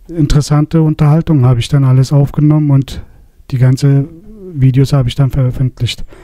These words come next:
Und das war einfach dann der erste Schritt gewesen in,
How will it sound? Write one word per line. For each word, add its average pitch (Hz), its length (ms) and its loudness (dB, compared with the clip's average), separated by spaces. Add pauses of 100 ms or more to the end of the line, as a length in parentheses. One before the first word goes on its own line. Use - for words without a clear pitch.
(380)
Und 135 100 4
das 123 160 2
war 131 120 2
einfach 131 340 2
dann 135 520 -2
der 196 520 -4
erste 131 800 0
Schritt - 360 -4
gewesen 131 400 2
in, 123 360 0